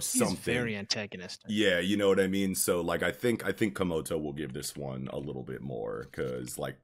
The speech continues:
Speaker 2: everyone's been waiting to see what's cracking with this Order Madel cat, you know what I mean? Especially in direct opposition to mash. So I hope
Speaker 1: Mm-hmm.
Speaker 2: it's not as, um, I hope it's not, like, a one,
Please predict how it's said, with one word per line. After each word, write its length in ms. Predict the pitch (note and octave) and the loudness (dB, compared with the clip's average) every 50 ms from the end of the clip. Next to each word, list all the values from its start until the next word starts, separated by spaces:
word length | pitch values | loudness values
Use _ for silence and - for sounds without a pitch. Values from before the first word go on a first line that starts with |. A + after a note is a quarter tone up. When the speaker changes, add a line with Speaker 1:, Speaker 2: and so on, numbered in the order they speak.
| - - | 4 6
Speaker 2:
everyone's 720 | B2 A#2+ G#2+ G2 F2 G2 F#2+ F2+ E2 E2+ E2+ D#2+ D#2 C#2+ | 8 8 8 6 4 0 0 0 0 0 -2 -2 -4 -4
been 360 | C#2 E2 D#2 D#2 D2+ D2 C2+ C#2 - _ _ _ _ _ _ _ _ - | -4 -4 -4 -4 -6 -8 -10 -12 -20 _ _ _ _ _ _ _ _ 0
waiting 360 | F#2 F#2+ F#2+ F#2 E2 E2 E2 D2+ | 2 4 4 4 4 2 -2 -2
to 80 | D2 | -2
see 200 | - - E2 D#2+ D2 | -4 -2 -2 -4 -4
what's 180 | C#2+ C2+ - | -4 -6 -6
cracking 420 | - - D#2+ C#2+ A#1 - - C2+ C2+ | -2 -2 -2 -2 -2 -6 -6 -8 -8
with 120 | C2+ - | -8 -8
this 140 | - - - | -10 -12 -10
Order 260 | - A#1+ B1 A#1 A#1 A1+ | -8 -8 -8 -6 -8 -8
Madel 300 | A#1+ A#1+ A1 B1 B1 - | -8 -10 -10 -10 -12 -12
cat, 300 | - - - G1+ - - | -10 -10 -10 -10 -10 -8
you 80 | D2+ D#2 | -8 -8
know 60 | C#2+ | -6
what 60 | C#2 | -6
I 40 | D2 | -6
mean? 120 | D2+ D2+ D2+ | -6 -6 -6
Especially 640 | C#2+ - - - G2 E2 - - E2+ E2 D#2 D2 D2 | -6 -4 -2 -2 -2 -2 -2 -4 -4 -4 -4 -4 -6
in 100 | C#2+ C2+ | -6 -6
direct 340 | C#2 C#2+ C#2 B1 - - | -6 -6 -6 -6 -6 -6
opposition 540 | C2+ A#1+ A#1+ - C2 - A#1 - - - - | -8 -8 -8 -8 -10 -10 -10 -12 -12 -12 -10
to 80 | - C#2 | -10 -8
mash. 440 | A#1+ A1+ A1+ G#1 G1+ G1+ - - - | -8 -8 -8 -8 -10 -10 -12 -10 -8
So 340 | - A1+ G#1 G1+ G1+ - - _ _ _ _ _ _ - | -6 -6 -6 -6 -8 -12 -16 _ _ _ _ _ _ 0
I 60 | - E2 | 4 6
hope 180 | F#2 F#2 - E2+ | 6 6 4 2
Speaker 1:
Mm-hmm. 0 | |
Speaker 2:
it's 160 | E2 - - | -2 -2 -4
not 300 | E2 D#2 C#2+ C#2 C2+ - A#1+ | -4 -4 -4 -4 -4 -4 -4
as, 380 | C#2+ C#2 C#2 C2 B1+ C2+ - | -4 -4 -4 -6 -6 -6 -8
um, 240 | B1+ B1 A#1 A#1+ B1+ | -8 -8 -6 -6 -4
I 60 | D2+ | -2
hope 140 | E2+ F2+ - | -2 -2 -2
it's 140 | D2+ - - | -4 -6 -4
not, 160 | D#2 C#2+ A1 | -4 -6 -6
like, 120 | B1 B1+ - | -6 -6 -8
a 60 | B1+ | -8
one, 480 | B1+ B1+ C2 B1 A1+ A1 G#1+ A1 - | -8 -8 -8 -8 -10 -10 -12 -14 -16